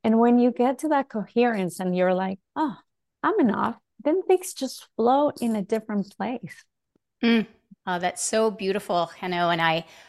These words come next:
Speaker 2: hope that everyone listening can relate. What each of you is saying is a version of that we are so indoctrinated to think that,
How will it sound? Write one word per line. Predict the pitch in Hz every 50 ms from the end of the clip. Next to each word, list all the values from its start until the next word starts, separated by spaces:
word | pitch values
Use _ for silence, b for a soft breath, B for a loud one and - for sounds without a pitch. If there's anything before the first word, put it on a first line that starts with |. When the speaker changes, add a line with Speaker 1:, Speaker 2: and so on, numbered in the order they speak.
| B B
Speaker 2:
hope | B - - 240 240 -
that | 302 247
everyone | 208 190 202 208 202 185 180 175 175 170 170 170 175
listening | 175 180 185 - - 208 190 180 175 165 160 160
can | - - - 175
relate. | 160 165 165 165 170 170 175 175 170 165 165 - _ _ _
What | - 247 190 196 196
each | - 240 240 262 -
of | 269 226 196
you | 190 175 170
is | 170 170
saying | - - 208 190 185 185 175 170 170
is | - 180 175 170
a | 180
version | 160 170 175 170 180 185 180 175 - 175 160 156 151 -
of | - 170 156 151 156 156 - b b b b b b b b 196
that | 185 - -
we | 214 196 190
are | 180 190
so | 185 - - - 214 196 202 208 208 202 196 -
indoctrinated | 214 196 185 180 190 175 165 175 - - 202 180 170 165 165 165 156 147 151 151 147 - -
to | - - - 190 170 160 156 156 151
think | - - - 185 170 170 -
that, | - 180 185